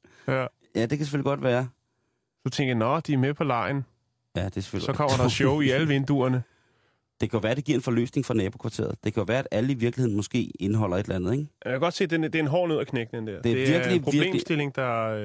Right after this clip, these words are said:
Speaker 1: øh, der egner sig til et, et pro-, meget godt til et program, øh,
Speaker 2: Øh.
Speaker 1: på en anden radiokanal.
Speaker 2: Kære lytter, har I erfaringer med at straffe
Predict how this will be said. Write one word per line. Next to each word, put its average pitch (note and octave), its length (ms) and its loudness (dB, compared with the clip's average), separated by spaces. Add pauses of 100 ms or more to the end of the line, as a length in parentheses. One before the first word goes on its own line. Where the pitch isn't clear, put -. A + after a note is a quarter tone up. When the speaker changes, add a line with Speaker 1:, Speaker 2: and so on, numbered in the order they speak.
Speaker 1:
øh, A2 100 -8
der A#2 60 0
egner A#2+ 260 -2
sig C#3+ 160 -8
til B2+ 200 -2
et, - 160 -8
et A2 140 -8
pro-, - 280 -8
meget D#3+ 340 0
godt B2+ 280 0
til - 180 -4
et A#2 80 -6
program, A#2+ 340 -6 (160)
øh, A2 480 0
Speaker 2:
Øh. G#2 60 2
Speaker 1:
på A2+ 100 2
en G#2+ 140 -4
anden A2+ 240 -4
radiokanal. G#2 480 -6 (240)
Speaker 2:
Kære D3 160 2
lytter, C#3 260 0 (340)
har D3 360 -4
I C#3 260 0 (360)
erfaringer C3 480 -2
med A#2 340 2 (920)
at A2 80 0
straffe A#2 500 -2